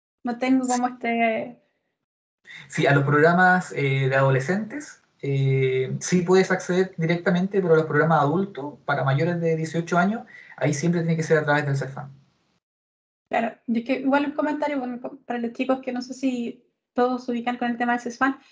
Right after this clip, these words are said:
Speaker 1: muchas veces uno dice, "Tengo que ir yo a inscribirme", y yo les comentaba que el cesfam es un centro de salud familiar, entonces probablemente si fue la abuelita a atenderse alguna vez, y automáticamente se, se incluye toda la familia, porque es como
Speaker 2: Claro.
Speaker 1: familiar. Entonces
Speaker 2: Sí.
Speaker 1: no necesariamente es como que uno tiene que ir a inscribirse precisamente,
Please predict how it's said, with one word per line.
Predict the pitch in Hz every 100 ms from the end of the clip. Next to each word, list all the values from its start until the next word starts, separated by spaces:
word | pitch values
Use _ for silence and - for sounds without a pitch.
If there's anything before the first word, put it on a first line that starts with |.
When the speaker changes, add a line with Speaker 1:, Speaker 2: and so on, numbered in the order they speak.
| _
Speaker 1:
muchas | - 240 269
veces | 262 269 269
uno | 262
dice, | 247 247
"Tengo | 247 247 247
que | 233
ir | 220
yo | 247
a |
inscribirme", | 277 - 277 285 285 285
y | 277 240
yo | 254
les | 262
comentaba | 247 254 247 247
que | 247
el | 233
cesfam | 220 - 262 269
es |
un | 254
centro | - 262 254
de |
salud | 247 254
familiar, | - 247 277
entonces | 233 220 233 247
probablemente | 247 240 240 247 240
si | 226
fue | - 247
la | 247
abuelita | 233 220 240 262 247 240 233
a |
atenderse | 233 233 240 247
alguna | 262 240 233
vez, | 240 269 -
y | 262 240
automáticamente | - 247 240 233 240 254 262
se, | 269 247 233 -
se | -
incluye | 226 - 254 254
toda | 240 247
la | 262
familia, | 262 214 285 285 - _ _ _ -
porque | 214 -
es | 220
como | - 233
Speaker 2:
Claro. | 226 160 147 _ _ _
Speaker 1:
familiar. | - 240 226 240 220 - _ _
Entonces | 240 233 262 269
Speaker 2:
Sí. | 269
Speaker 1:
no | 269
necesariamente | 294 302 294 294 302 -
es |
como | 285 277
que | 269
uno | 277
tiene | 269 269
que | 262
ir | 269
a |
inscribirse | 269 - 254 254 302 - 285
precisamente, | 277 277 294 294 302 302 320